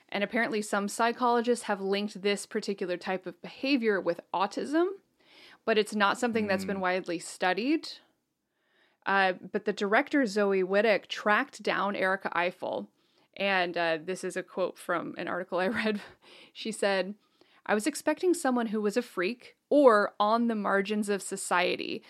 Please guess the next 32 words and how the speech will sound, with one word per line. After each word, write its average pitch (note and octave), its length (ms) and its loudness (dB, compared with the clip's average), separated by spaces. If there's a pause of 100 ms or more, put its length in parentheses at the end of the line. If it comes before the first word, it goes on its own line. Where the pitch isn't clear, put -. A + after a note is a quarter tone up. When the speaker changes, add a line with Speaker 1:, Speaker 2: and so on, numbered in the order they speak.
(180)
Speaker 1:
but A3 80 0
she A#3 140 -2
was G#3+ 140 -4
really A3 320 2
warm, G3 600 0
soft, F3+ 640 -2
welcoming, G3+ 800 0
and F#3+ 180 -6
almost D#4 560 0
banal, G#3 580 -2 (260)
which A3 180 2
made A3 140 0
me B3 100 0
wonder G#3+ 320 2
how G3+ 200 0
she G3+ 180 -6
could G3+ 140 -8
have F#3+ 260 -4
made F#3+ 340 -4
such G3+ 340 -4
extreme G#3 460 -4
choices D4 800 -2
and G#3+ 120 -4
to A3 80 -8
be G#3 120 -6
so G#3+ 300 -2
strong G3+ 500 -2
and - 120 -12
so G3 340 -4
open G3+ 360 0
about F#3 380 -6
them. G#3+ 340 -8